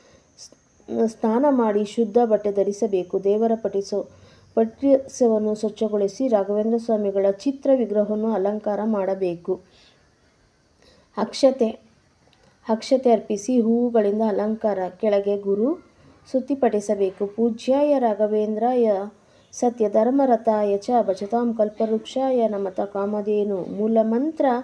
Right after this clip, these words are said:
ನೂರ ಎಂಟು ಬಾರಿ ಜಪಿಸಬೇಕು. "ಓಂ ಶ್ರೀ ಗುರು ರಾಘವೇಂದ್ರಾಯ ನಮಃ" ಎಂಬ, ಆ, ನೂರ ಎಂಟು ಬಾರಿ ಜಪಿಸಿದರೆ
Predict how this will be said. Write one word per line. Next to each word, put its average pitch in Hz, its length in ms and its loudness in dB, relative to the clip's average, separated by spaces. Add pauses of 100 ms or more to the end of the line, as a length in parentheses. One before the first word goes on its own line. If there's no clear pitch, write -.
(420)
ನೂರ 285 220 4 (100)
ಎಂಟು 226 340 4
ಬಾರಿ 208 280 2
ಜಪಿಸಬೇಕು. 196 720 -4
"ಓಂ 233 360 2
ಶ್ರೀ 220 260 -4
ಗುರು 196 240 0
ರಾಘವೇಂದ್ರಾಯ 220 840 0
ನಮಃ" 185 420 -6 (720)
ಎಂಬ, 254 440 4 (1120)
ಆ, 220 60 -4 (1600)
ನೂರ 247 320 4
ಎಂಟು 220 380 2
ಬಾರಿ 202 280 0
ಜಪಿಸಿದರೆ 226 920 -2